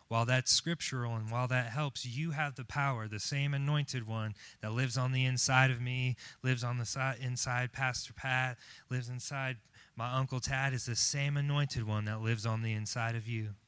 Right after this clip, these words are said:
And you have the same authority over your body. And so we talked to him when we were teaching him how he needs to speak.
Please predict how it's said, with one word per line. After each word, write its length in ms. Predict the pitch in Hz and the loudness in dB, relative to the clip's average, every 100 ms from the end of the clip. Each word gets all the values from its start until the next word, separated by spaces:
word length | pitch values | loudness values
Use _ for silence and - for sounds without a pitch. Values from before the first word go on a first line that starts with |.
| _ _ _ _ _ _ - - | _ _ _ _ _ _ -20 -6
And 160 | 120 120 | -4 0
you 100 | 143 | 4
have 180 | 139 123 | 6 6
the 100 | 113 | 4
same 440 | - 139 135 147 | 4 4 4 4
authority 680 | 156 - 165 151 127 107 104 - - 113 | 2 0 -2 -2 -2 -2 -4 -8 -12 -8
over 240 | 110 120 | -4 -2
your 240 | 117 127 | 0 0
body. 420 | 120 123 117 101 95 _ _ _ _ _ _ _ - - | 2 2 2 -2 -12 _ _ _ _ _ _ _ -18 -6
And 100 | 131 | 2
so 160 | - 131 | 2 4
we 140 | 127 | 0
talked 340 | - 151 156 | 0 0 -2
to 100 | 135 | -4
him 80 | 120 | -4
when 120 | 117 | -2
we 80 | 117 | -2
were 140 | 113 117 | -2 -4
teaching 420 | 170 170 - 117 | -4 -4 -6 -6
him 140 | 104 - - - | -8 -12 -18 -2
how 140 | 127 | 2
he 120 | 120 | 4
needs 260 | 147 139 - | 6 6 4
to 80 | 113 | 2
speak. 600 | - - 139 113 - | 2 2 -2 -4 -10